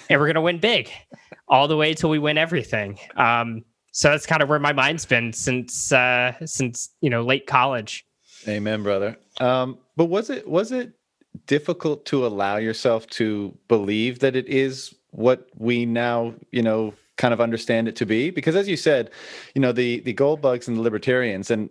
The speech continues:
Speaker 2: I was in that category too, you know, I was stacking my gold and thinking, "This is all gonna go to hell in a handbasket at some point, and you better have some gold because what else could possibly,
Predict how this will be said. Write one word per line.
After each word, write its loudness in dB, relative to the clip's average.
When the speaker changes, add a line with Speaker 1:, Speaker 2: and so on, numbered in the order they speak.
Speaker 2:
I 4
was -4
in -4
that -2
category 0
too, -2
you -2
know, -2
I 0
was -4
stacking 0
my -2
gold 0
and -8
thinking, -4
"This 2
is 0
all 4
gonna -6
go 0
to 0
hell 0
in -4
a -4
handbasket -2
at -2
some -2
point, -2
and -4
you -4
better 0
have -2
some -6
gold 0
because -4
what 0
else -2
could -8
possibly, -2